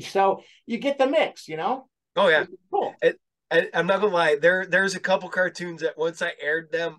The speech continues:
Speaker 2: I regretted airing them. <laughs>
Speaker 1: <laughs> I hear ya. Yeah.
Speaker 2: Uh, uh, Rickety Rocket is number one that I wish I had
Speaker 1: Rickety
Speaker 2: never
Speaker 1: Rocket,
Speaker 2: aired.
Speaker 1: really?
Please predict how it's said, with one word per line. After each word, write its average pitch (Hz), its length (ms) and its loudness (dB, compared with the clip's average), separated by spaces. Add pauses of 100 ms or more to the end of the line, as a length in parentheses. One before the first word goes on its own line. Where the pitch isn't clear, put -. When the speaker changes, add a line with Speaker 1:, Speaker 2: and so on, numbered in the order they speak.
Speaker 2:
I 143 80 -6
regretted 143 760 -2
airing 143 380 -4 (180)
them. 214 180 -4
<laughs> - 20 -20 (460)
Speaker 1:
<laughs> - 1900 -4
I 339 160 -6
hear 427 260 -2
ya. 147 240 -6 (120)
Yeah. 220 400 -2 (360)
Speaker 2:
Uh, 151 260 2
uh, 143 260 -6
Rickety 180 380 -2
Rocket 160 540 0
is 139 160 -8
number 143 380 -2
one 127 500 -6
that 135 180 -2
I 131 100 -2
wish 143 300 0
I 277 60 2
had 277 100 -4
Speaker 1:
Rickety 349 160 0
Speaker 2:
never 262 180 -2
Speaker 1:
Rocket, - 280 0
Speaker 2:
aired. - 160 -10
Speaker 1:
really? 330 540 -4